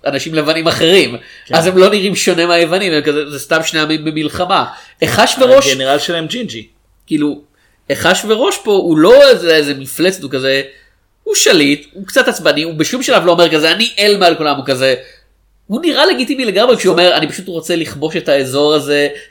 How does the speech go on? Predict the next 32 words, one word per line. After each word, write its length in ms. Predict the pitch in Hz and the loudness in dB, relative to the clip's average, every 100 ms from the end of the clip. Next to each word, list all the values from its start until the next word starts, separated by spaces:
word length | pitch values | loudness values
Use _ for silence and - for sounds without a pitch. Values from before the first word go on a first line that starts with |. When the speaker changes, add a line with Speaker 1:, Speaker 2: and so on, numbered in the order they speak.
| _ | _
Speaker 1:
כי 120 | 131 | -2
זה 120 | 151 | 0
הצד 220 | 170 190 | 2 2
הבא 180 | 190 185 | 2 0
באימפריה 520 | 180 180 180 214 180 | 0 -2 -2 0 0
שלי", 280 | - 131 117 | -2 -6 -8
כאילו, 300 | 123 127 135 139 | -4 -4 -4 -4
"אני 180 | 139 | -2
לא, 600 | 139 175 214 220 214 196 - - - | 4 4 6 6 4 2 -2 -12 -8
אני 160 | 143 | 2
לא 60 | 160 | 4
הולך 280 | 202 214 139 | 6 2 -2
ל-, 80 | 147 | -2
Speaker 2:
מאוד 160 | 151 | 0
Speaker 1:
להשמיד 540 | 147 170 - 185 208 214 | 2 2 0 -2 -2 -2
אנשים 440 | 190 - 165 151 | -2 -2 -4 -4
או 60 | 147 | -2
Speaker 2:
מאוד 260 | 131 170 | 0 2
Speaker 1:
לאנוס 80 | 190 196 | 2 4
Speaker 2:
מדברים 120 | 165 | 4
על 140 | 170 | 2
Speaker 1:
אנשים." 60 | 156 | 2
Speaker 2:
זה 100 | 160 | 0
שהוא 340 | - 160 143 | -2 0 0
רוצה 320 | 127 123 143 135 | 0 -4 -4 -2
את 60 | |
זה 80 | 143 | -4
כי 400 | - 131 120 123 135 | -6 -4 -2 -4 -4
אבא 120 | 143 | -4
שלו 300 | - 127 117 | -2 -2 -2
לא 140 | 123 | -2
הצליח. 540 | 120 - 113 107 - | -4 -6 -8 -10 -12